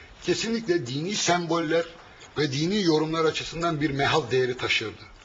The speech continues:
İsrailiyat hakkındaki, aleyhindeki yorumların hepsine bakın, yaşını sorun. Kaç yıllık itirazlardır İsrailiyata yönelik itirazlar değil.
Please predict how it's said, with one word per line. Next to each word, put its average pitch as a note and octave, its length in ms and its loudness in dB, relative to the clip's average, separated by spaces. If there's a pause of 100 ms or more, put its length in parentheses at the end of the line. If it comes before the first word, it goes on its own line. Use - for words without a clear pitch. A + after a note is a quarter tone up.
(460)
İsrailiyat G3+ 680 2
hakkındaki, C#3 720 -4
aleyhindeki D#3+ 640 -2
yorumların E3 440 0
hepsine F3+ 420 -2
bakın, D#3 240 -4
yaşını F3 380 0
sorun. B3 300 -2 (380)
Kaç A3 300 2
yıllık E3+ 380 0 (420)
itirazlardır D3 760 0
İsrailiyata C3+ 720 0
yönelik A#2+ 420 -4
itirazlar A#2 640 -2
değil. B2+ 140 -10